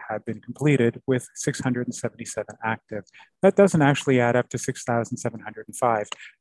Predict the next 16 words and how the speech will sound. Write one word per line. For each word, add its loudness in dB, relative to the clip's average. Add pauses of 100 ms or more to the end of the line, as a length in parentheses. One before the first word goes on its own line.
There 8
were 6
a 0
lot 0
of 0
people -4
putting -4
in -6
clinical 4
trials 4
without 2
actually 0
doing 0
anything -6
about 6
it. 0